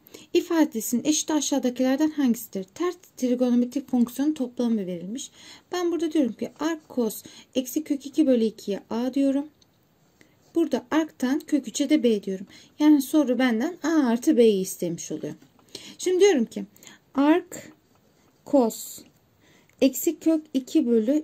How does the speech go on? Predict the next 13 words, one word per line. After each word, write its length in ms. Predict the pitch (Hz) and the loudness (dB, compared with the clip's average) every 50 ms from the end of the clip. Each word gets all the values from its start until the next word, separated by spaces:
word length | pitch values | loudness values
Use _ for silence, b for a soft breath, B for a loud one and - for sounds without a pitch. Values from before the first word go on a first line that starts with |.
| - _ | -4 _
iki 360 | 220 - - - - 208 185 - _ - - - _ - | -10 -10 -10 -10 -8 -8 -8 -10 _ -20 -20 -20 _ -2
eşittir 680 | - 262 - - 262 - - - - 285 302 294 - _ _ _ _ | -2 0 0 -2 -4 -4 -6 -6 -4 -4 -4 -4 -8 _ _ _ _
A 160 | 240 240 226 | -2 -2 -2
ise 260 | 214 196 - - - 226 - b b b b b b | -2 -4 -8 -12 -16 -16 -18 b b b b b b
her 280 | - - 415 440 480 - | -10 -6 -4 -4 -4 -4
tarafın 420 | - 339 311 294 294 - 359 349 311 | -2 0 0 0 0 -2 -4 -4 -4
kosinüsünü 640 | - - 277 262 - - 240 214 - - - 196 202 | -2 -2 -2 -2 0 -2 -4 -4 -4 -6 -10 -8 -8
alırım. 340 | 202 196 196 - 269 294 b b b b b b b - | -8 -8 -10 -10 -12 -14 b b b b b b b -6
O 60 | 381 | -2
zaman 360 | 349 320 269 226 208 214 202 | 0 0 0 0 0 -4 -6
kosinüs 640 | - - - 359 339 - - 277 226 208 202 - - - - | -6 -2 -2 -2 -2 0 0 0 0 0 -2 -8 -10 -6 -4
A 220 | 269 285 294 302 - | -4 -4 -4 -2 -4
eşittir 580 | 294 - - 311 302 - - - 277 294 302 | -4 -2 -2 -4 -6 -10 -8 -8 -8 -8 -8